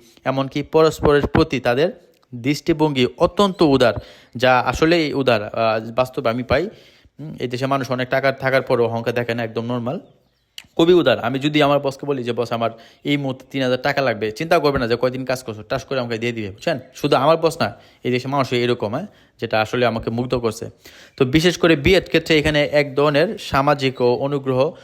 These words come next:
সহকর্মিতা লক্ষ্য করা যায়, যা অন্য কোনো দেশে দেখা যায় না।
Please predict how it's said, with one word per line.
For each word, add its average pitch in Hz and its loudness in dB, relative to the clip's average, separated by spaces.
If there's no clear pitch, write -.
সহকর্মিতা 139 2
লক্ষ্য 131 2
করা 123 4
যায়, 101 -4
যা 117 0
অন্য 165 -2
কোনো 139 -8
দেশে 139 -4
দেখা 127 -2
যায় 107 0
না। 98 -10